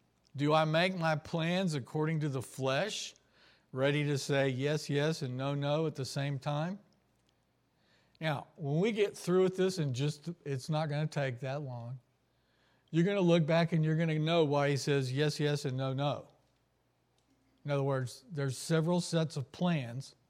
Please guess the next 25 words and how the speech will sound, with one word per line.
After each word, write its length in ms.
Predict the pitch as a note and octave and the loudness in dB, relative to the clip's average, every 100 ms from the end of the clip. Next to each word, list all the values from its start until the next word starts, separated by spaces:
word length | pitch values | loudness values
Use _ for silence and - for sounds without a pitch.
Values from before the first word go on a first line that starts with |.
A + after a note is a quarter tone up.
| _ _ _ _ _ _ _ _ - | _ _ _ _ _ _ _ _ -12
initially, 760 | C3 D3 F3+ C3+ B2 B2+ C#3 | -4 -2 -2 -4 -6 -6 -6
and 140 | A2+ C3+ | -6 -2
then 100 | E3 | 0
he 120 | D3 | 0
changes 480 | - E3+ F3+ C3+ B2 | 0 2 2 0 -2
them, 240 | C3+ C#3+ | -4 -4
and 100 | B2 | -4
so 220 | D#3 D3 | -2 -2
it's 240 | C#3 A#2+ D3 | -2 -4 -2
like 180 | C#3 B2 | -2 -4
yes, 320 | C#3+ C#3 D3 | -6 -4 -2
no, 140 | D#3 D3+ | 0 0
yes, 480 | C3+ D3+ E3+ - - _ _ _ - | 0 0 -2 -4 -18 _ _ _ -10
or 160 | B2 | -6
no. 420 | C3+ C#3+ C#3+ A2+ - _ _ _ - | -4 -2 -2 -4 -14 _ _ _ -12
And 120 | B2 | -8
then 100 | C3+ | -4
the 80 | C#3 | -2
next 280 | D3 F3 D#3+ | 0 0 -2
one's 160 | B2+ | -2
like 160 | C3+ B2 | -2 -2
no, 160 | C3 | -4
yes, 380 | C#3 C#3 C#3+ C#3 | -2 0 -2 -2
maybe 340 | C#3 D3 B2+ A#2 | -2 -2 -4 -6
not. 320 | A#2 A2 | -10 -12